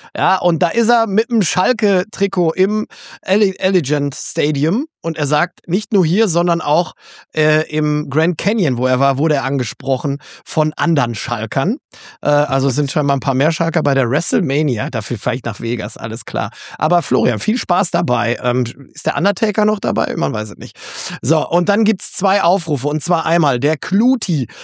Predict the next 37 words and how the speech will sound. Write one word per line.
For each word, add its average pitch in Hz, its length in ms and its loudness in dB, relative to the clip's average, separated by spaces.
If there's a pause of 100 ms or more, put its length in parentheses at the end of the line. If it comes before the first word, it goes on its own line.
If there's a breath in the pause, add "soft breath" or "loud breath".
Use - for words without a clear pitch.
(140 loud breath)
Der 131 100 0
ein 175 100 4
oder 180 140 2
andere 175 220 2
wird 175 160 2
die 156 80 0
Fahne 175 320 0
kennen. 143 360 -2
Klutis 185 540 -2
Ennepetal, 135 600 0
der 143 80 0
hängt 143 180 -4
immer 143 160 -2
in 135 60 -2
der 127 140 -2
Arena. 123 420 -2 (440 loud breath)
Der 156 120 4
läuft 170 440 2
und, 175 300 2
äh, 160 320 2
macht 151 300 -2
viele 208 180 2
Dinge 180 200 2
für - 120 0
einen 165 80 2
guten 151 220 -6
Zweck. 151 260 -2
Und 127 140 -4
er 170 180 2
und 202 140 2
zwei 175 240 0
Kollegen, 185 440 2
also 156 200 -2
zu - 140 -6
dritt, 175 240 -2
fahren 180 440 0
sie 185 240 0